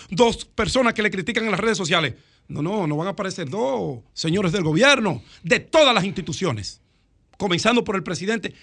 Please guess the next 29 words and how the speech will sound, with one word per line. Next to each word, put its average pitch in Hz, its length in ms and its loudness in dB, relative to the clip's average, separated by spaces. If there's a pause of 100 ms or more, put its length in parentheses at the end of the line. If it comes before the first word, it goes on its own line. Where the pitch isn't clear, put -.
(100)
que 185 80 0
ha 185 60 2
sido 208 220 0
el 156 60 -2
que 180 80 -6
ha 180 40 -2
dado 190 240 -2 (180)
la 202 200 0
primera 226 300 4
señal 208 440 0 (420)
de 185 180 2
miedo 240 340 4
y 196 40 -2
cobardía 196 680 2
a 208 180 4
que 196 100 -4
le 175 60 -4
ataquen 180 320 -4
en 175 60 0
las 151 100 -2
redes 170 180 -2
sociales. 98 400 -8 (480)
Y 226 100 2
me 233 100 4
excusan 226 260 -4
el 180 100 -4
término. 85 380 -10 (1040)
No. 247 500 6 (880)
Aquí 165 420 -6